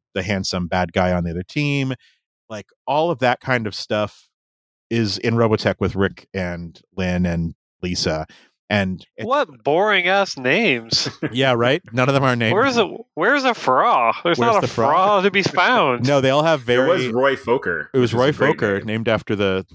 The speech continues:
Speaker 1: plane. Sorry. But he, I'm sorry. And then, like, the real death that happens in Robotech. The fact that it's a bunch of civilian refugees that end up on a military ship by accident due to, like, an accident that happens, and they end up not being able to escape, and they all have to integrate.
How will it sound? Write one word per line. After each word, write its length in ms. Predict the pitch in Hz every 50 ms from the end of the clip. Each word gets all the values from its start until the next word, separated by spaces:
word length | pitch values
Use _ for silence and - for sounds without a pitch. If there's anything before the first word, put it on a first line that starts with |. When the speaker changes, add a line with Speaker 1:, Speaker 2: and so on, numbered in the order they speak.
| _ _ -
Speaker 1:
plane. 420 | 120 110 107 101 98 92 87 95 104 _
Sorry. 420 | _ _ - 92 98 101 98 98 - _ _ _ _ _ _
But 80 | 110 113
he, 160 | 120 113 - _ _ -
I'm 140 | 117 117 - -
sorry. 240 | 127 - 170 151 117
And 100 | 113 117
then, 140 | 131 135 135
like, 160 | 147 139 123
the 100 | - 135
real 200 | 123 139 147 147
death 260 | 131 143 131 135 - -
that 100 | 98 85
happens 320 | 98 87 - 90 82 -
in 60 | 87 87
Robotech. 340 | 90 87 - - 90 90 - - - - - _ _ _ _ -
The 100 | 127 113
fact 260 | - 170 160 - -
that 80 | 139
it's 120 | 131 - -
a 60 | -
bunch 260 | - 127 123 127 -
of 100 | 151 -
civilian 480 | - - 135 110 131 139 139 131 123 120
refugees 580 | 131 151 - - 131 107 - 120 117 110 -
that 100 | - 110
end 140 | 117 113 123
up 120 | 127 - 123
on 100 | 113 107
a 40 |
military 540 | 101 107 120 131 147 151 - 127 110 104 95
ship 260 | 95 - - 113 - _ -
by 100 | 101 104
accident 540 | 107 123 - - - - 90 90 85 76 - _ _ _ _ _ _ -
due 140 | 120 117
to, 80 | 104 110
like, 200 | 104 104 95 -
an 100 | 104 95
accident 480 | 95 101 113 - - - 117 110 98 -
that 120 | - 98 90
happens, 420 | 104 101 98 - 110 104 101 92
and 100 | 104 101
they 140 | 104 101 98
end 160 | 98 104 101
up 160 | 104 101 - _ _ _ _ _ _ _ -
not 200 | 113 113 110 -
being 160 | 117 107 107
able 200 | 107 107 104 107
to 100 | 95 104
escape, 480 | 98 - - - 117 107 107 110 - -
and 100 | 104 101
they 60 | 101
all 100 | 98 101
have 100 | 98 92
to 80 | - 107
integrate. 480 | 107 117 - 107 95 87 85 85 85